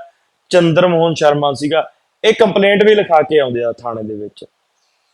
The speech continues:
ਹੁਣ ਇਹ ਥਾਣੇ ਦੇ ਵਿੱਚ ਦੱਸਦਾ ਆ ਕਿ ਮੇਰਾ ਪਿੱਛਾ ਕਾਫੀ ਲੋਕ ਕਰ ਰਹੇ ਆ, ਜਦੋਂ ਵੀ ਮੈਂ ਘਰ ਤੋਂ ਨਿਕਲਦਾ ਹਾਂ, ਮੇਰੇ ਪਿੱਛੇ ਲੋਕ ਲੱਗ ਜਾਂਦੇ ਆ ਤੇ ਮੈਨੂੰ ਜਾਨ ਨੂੰ, ਮੇਰੀ ਨੂੰ ਖਤਰਾ ਆ, ਤੇ ਪੁਲਿਸ ਨੂੰ ਕਹਿੰਦਾ ਹੈ ਕਿ ਮੇਰੀ ਪ੍ਰੋਟੈਕਸ਼ਨ, ਮੈਨੂੰ ਪ੍ਰੋਟੈਕਸ਼ਨ ਦਿੱਤੀ ਜਾਵੇ, ਮੈਨੂੰ ਪ੍ਰੋਟੈਕਟ ਕੀਤਾ ਜਾਵੇ ਇਹਨਾਂ ਲੋਕਾਂ ਤੋਂ।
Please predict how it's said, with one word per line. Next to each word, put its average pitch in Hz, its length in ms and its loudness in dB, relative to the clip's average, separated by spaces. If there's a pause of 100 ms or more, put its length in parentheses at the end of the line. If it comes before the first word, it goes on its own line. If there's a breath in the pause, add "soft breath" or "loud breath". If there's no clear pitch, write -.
ਹੁਣ 143 300 -2
ਇਹ 170 300 4
ਥਾਣੇ 156 300 0
ਦੇ 151 100 0
ਵਿੱਚ 151 220 -4
ਦੱਸਦਾ 147 600 2
ਆ 151 40 4
ਕਿ 170 200 -2
ਮੇਰਾ 156 280 2
ਪਿੱਛਾ 147 360 -2
ਕਾਫੀ 156 340 2
ਲੋਕ 143 280 -2
ਕਰ 127 180 0
ਰਹੇ 120 120 0
ਆ, 160 40 2
ਜਦੋਂ 156 300 -2
ਵੀ 165 60 -8
ਮੈਂ 170 160 -6
ਘਰ 165 200 0
ਤੋਂ 143 180 -2
ਨਿਕਲਦਾ 143 460 -4
ਹਾਂ, 196 80 -8 (360)
ਮੇਰੇ 170 200 0
ਪਿੱਛੇ 180 320 -6
ਲੋਕ 175 260 -4
ਲੱਗ 147 240 2
ਜਾਂਦੇ 123 260 -4
ਆ 107 60 -12 (160)
ਤੇ 156 60 -4
ਮੈਨੂੰ 151 240 -4
ਜਾਨ 151 300 2
ਨੂੰ, 143 140 -6
ਮੇਰੀ 139 200 -8
ਨੂੰ 139 120 -12
ਖਤਰਾ 131 380 -8
ਆ, 131 260 -4 (420)
ਤੇ 170 140 0
ਪੁਲਿਸ 175 440 0
ਨੂੰ 175 160 -4
ਕਹਿੰਦਾ 160 300 0
ਹੈ 170 80 2
ਕਿ 165 120 -6
ਮੇਰੀ 160 200 -4
ਪ੍ਰੋਟੈਕਸ਼ਨ, 143 600 -6
ਮੈਨੂੰ 151 220 -6
ਪ੍ਰੋਟੈਕਸ਼ਨ 160 440 -2
ਦਿੱਤੀ 143 260 -4
ਜਾਵੇ, 123 200 -8
ਮੈਨੂੰ 135 180 -16
ਪ੍ਰੋਟੈਕਟ 135 380 -6
ਕੀਤਾ 127 300 -10
ਜਾਵੇ 113 220 -10
ਇਹਨਾਂ 120 160 -12
ਲੋਕਾਂ 107 300 -18
ਤੋਂ। - 120 -20